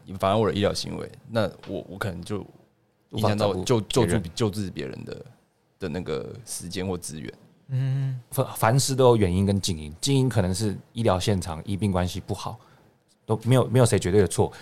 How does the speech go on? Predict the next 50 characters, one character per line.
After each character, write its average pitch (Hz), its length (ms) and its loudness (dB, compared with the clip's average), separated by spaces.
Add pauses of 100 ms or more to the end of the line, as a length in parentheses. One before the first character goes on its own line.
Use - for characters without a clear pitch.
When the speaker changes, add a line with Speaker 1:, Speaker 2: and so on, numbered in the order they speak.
(180)
Speaker 2:
但 135 120 4
是 147 180 2
原 104 140 6
因 117 160 8
是 117 120 6
什 92 100 0
么？ 71 80 -10 (680)
所 110 80 0
谓 117 80 2
的 110 100 0
健 101 320 4
保 76 240 -4 (160)
所 98 200 -4
衍 95 180 0
生 95 180 0
的 90 120 -2
一 87 40 -2
些 87 160 -4
缺 85 240 -4
失。 80 260 -6 (260)
那 151 80 0
为 156 100 8
什 127 80 0
么 117 60 -2
健 110 100 4
保 104 100 6
缺 110 80 2
失 104 60 0
跟 107 140 0
医 113 80 2
疗 107 100 4
暴 104 100 6
力 104 60 4
有 139 80 6
连 151 60 2
结？ 151 80 -14
Speaker 3:
要 - 0 -
开-， - 160 0
开 151 40 4
这 156 60 2
么 135 80 0
大 131 160 6
坑 127 180 0
吗？ 117 120 0
我 - 20 0
们 113 100 -2
今 151 80 0
天 160 80 2
突 151 120 2
然 131 180 2